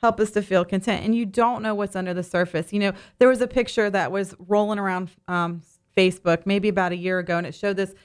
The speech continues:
husband and wife on their wedding day with this beautiful wedding dress and, you know, taking a nice wedding photo. And from the front, it, I mean, it just was gorgeous. But then they show, well, what you can't see, and behind, she's got bruises all on her back, and he's, like, jamming her arm up the back.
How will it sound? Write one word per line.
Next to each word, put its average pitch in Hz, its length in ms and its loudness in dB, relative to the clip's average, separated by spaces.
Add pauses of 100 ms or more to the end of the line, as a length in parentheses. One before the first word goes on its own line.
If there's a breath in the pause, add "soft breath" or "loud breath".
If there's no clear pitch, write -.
(200 soft breath)
husband 240 320 4
and 233 120 -2
wife 190 260 -2
on 190 100 0
their 185 100 -2
wedding 180 320 -2
day 170 260 0
with 170 140 -6
this 175 140 -6
beautiful 220 520 -2
wedding 190 320 -2
dress 180 540 -2
and, 180 300 -8
you 196 100 -8
know, 180 240 0 (180)
taking 233 220 2
a - 20 0
nice 202 280 -4
wedding 202 260 0
photo. 185 400 0 (220 soft breath)
And 214 100 -2
from 233 160 0
the 226 80 -2
front, 233 400 0
it, - 140 -6
I - 20 -16
mean, 214 220 -2
it 196 100 -4
just 196 180 -6
was 180 160 -2
gorgeous. 185 600 2
But 190 180 -6
then 220 140 -2
they 214 100 -2
show, 196 340 0 (200 loud breath)
well, 220 100 0
what 220 180 4
you 214 120 -8
can't 233 360 -2
see, 196 160 -2
and 185 80 -4
behind, 190 540 -2
she's 190 160 -4
got 180 260 2
bruises 196 380 -2
all 185 200 -2
on 190 100 -4
her 185 100 -4
back, 185 300 0
and 196 80 -2
he's, 196 180 -2
like, 175 220 -6
jamming 190 320 0
her 190 160 -2
arm 175 320 -4
up 196 160 -6
the 214 100 -4
back. 240 460 -2